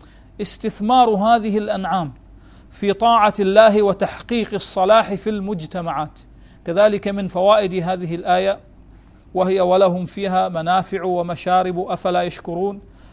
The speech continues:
بقدر تفكر العبد في نعم الله يكون الشكر. كلما ازداد العبد تفكراً في نعم الله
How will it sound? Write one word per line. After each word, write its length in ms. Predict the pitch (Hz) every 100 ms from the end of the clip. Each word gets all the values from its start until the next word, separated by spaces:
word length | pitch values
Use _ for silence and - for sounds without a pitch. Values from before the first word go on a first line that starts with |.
| -
بقدر 680 | 175 185 240 208 190 170 151 - _ -
تفكر 640 | 202 - 233 - - 202
العبد 760 | 190 190 175 196 175 147 147 160
في 320 | - 202 202
نعم 400 | 196 220 202 196
الله 480 | 190 185 185 220 220
يكون 420 | 226 196 - 233
الشكر. 360 | 220 - 160 - - _ - - - - - -
كلما 340 | 247 233 202
ازداد 360 | 175 147 202 185
العبد 440 | 175 160 151 131 - - - - - -
تفكراً 720 | 185 - 220 - 185 170 147 139 -
في 180 | - 170
نعم 300 | 175 170 165
الله 320 | 160 156 143